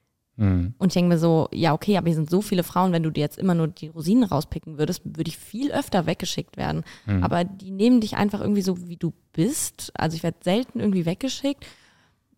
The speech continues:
Speaker 2: weil ich halt einfach mit meiner Ausstrahlung dann punkte und nicht, ich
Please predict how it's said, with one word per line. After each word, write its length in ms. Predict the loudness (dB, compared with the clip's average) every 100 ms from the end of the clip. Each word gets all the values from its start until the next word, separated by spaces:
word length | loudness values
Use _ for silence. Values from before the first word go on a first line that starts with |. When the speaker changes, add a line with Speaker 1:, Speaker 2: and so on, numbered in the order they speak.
| _
Speaker 2:
weil 260 | 0 2 2
ich 100 | 2
halt 120 | 0
einfach 640 | 2 0 0 -4 -12 -16 -16
mit 240 | -6 -4
meiner 240 | 0 0 2
Ausstrahlung 840 | 4 4 0 -4 -2 0 0 0
dann 160 | -2 -2
punkte 340 | -2 -2 -2
und 80 | -2
nicht, 260 | -2 -4 -8
ich 200 | -10 -12